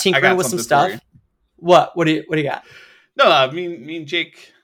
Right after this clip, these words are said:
Speaker 2: I mean, we, we've, we have a lot of notes and, like, we just gotta tick it out, some stuff, but, like, that, uh,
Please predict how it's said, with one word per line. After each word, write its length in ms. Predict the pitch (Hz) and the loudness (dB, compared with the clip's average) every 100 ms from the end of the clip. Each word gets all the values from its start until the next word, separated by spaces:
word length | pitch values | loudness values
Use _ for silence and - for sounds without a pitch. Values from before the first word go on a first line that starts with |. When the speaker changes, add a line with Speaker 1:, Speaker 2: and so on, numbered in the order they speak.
| _ | _
Speaker 2:
I 100 | - | -10
mean, 120 | 131 123 | -6 -4
we, 140 | 147 | -6
we've, 400 | 143 143 139 - - | -4 -6 -8 -16 -12
we 260 | 113 127 120 | -6 -2 -2
have 320 | 117 110 107 | -2 -6 -10
a 100 | 76 | -12
lot 260 | 101 117 113 | -4 -4 -4
of 320 | 101 113 _ _ _ _ | -8 -16 _ _ _ _
notes 460 | 113 107 - - - - | -12 -12 -14 -18 -18 -14
and, 220 | 107 110 | -12 -12
like, 240 | 87 - 143 | -14 -14 -14
we 120 | 113 | -14
just 160 | 110 | -14
gotta 180 | 110 98 | -12 -12
tick 240 | 92 110 107 | -12 -18 -16
it 80 | |
out, 240 | 110 - _ | -14 -16 _
some 200 | - 110 | -20 -16
stuff, 280 | 107 110 107 - | -14 -14 -16 -18
but, 140 | - | -16
like, 180 | 120 117 | -14 -12
that, 220 | 110 - | -12 -10
uh, 340 | 117 113 117 | -12 -14 -16